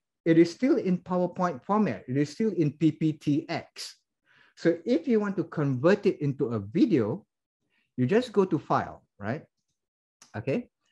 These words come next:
just go to File, all right? And then you go to Save As, right?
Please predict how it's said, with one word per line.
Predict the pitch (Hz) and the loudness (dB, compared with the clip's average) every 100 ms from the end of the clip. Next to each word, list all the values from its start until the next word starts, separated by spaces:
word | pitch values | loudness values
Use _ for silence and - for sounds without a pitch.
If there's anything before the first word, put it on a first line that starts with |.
| _ - | _ 0
just | 139 175 | 2 4
go | 208 214 | 4 4
to | 254 | 2
File, | - 170 143 160 254 _ _ _ _ _ _ _ _ _ _ 113 | 4 6 6 4 0 _ _ _ _ _ _ _ _ _ _ -6
all | |
right? | 117 139 175 - | -4 -4 -6 -12
And | - 135 | -2 2
then | 151 165 165 - _ _ _ | 4 4 2 -6 _ _ _
you | 147 | -2
go | 139 214 | 4 4
to | 240 | 4
Save | - 175 165 - | 2 4 4 2
As, | 151 110 - - _ | -2 -4 -8 -20 _
right? | 123 | -6